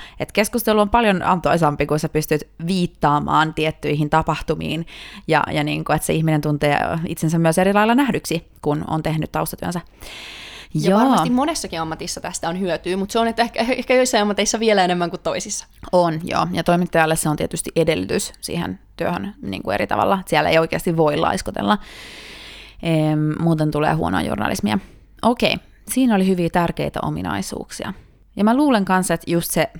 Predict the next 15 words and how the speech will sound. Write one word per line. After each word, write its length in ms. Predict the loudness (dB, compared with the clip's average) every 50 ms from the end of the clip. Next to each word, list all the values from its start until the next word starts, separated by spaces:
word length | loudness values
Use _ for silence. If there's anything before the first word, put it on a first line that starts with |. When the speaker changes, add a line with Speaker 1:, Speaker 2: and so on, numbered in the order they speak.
| -20 -20 -20 -16 -10 -8
Speaker 1:
kun 80 | -4
sanoit, 380 | 0 0 0 2 2 0 0 -2
semmonen 320 | -2 -2 -2 0 -2 0
tietynlainen 560 | 2 2 2 2 2 2 2 2 2 2 4
nöyryys 520 | 4 6 6 6 4 2 0 -2 -2 -2 -2
niiden 260 | -2 -2 -2 -2 -2
omien 440 | -2 0 0 0 0 -2 -2 -4 -6 -10 -14 -20 -20 -14 _ 0
mokien, 680 | 2 4 4 2 0 -4 -4 -2 -2 -2 -2 -4 -6 -10 -16 _ _ -16
ö, 20 | -14 -14 -12 -8 -2 0
edessä 360 | 0 2 2 2 0 0 0
tai 180 | 2 2 2
niiden 220 | 2 0 -2 -2 0
haasteiden 560 | 2 2 2 0 0 -2 -2 0 0 0 0
edessä, 400 | 0 0 0 0 0 2 0 0 0 -2 -14 -20 -20 -20 -12 -6 -4
että 440 | -2 -2 -2 -4 -2 0 0 0 0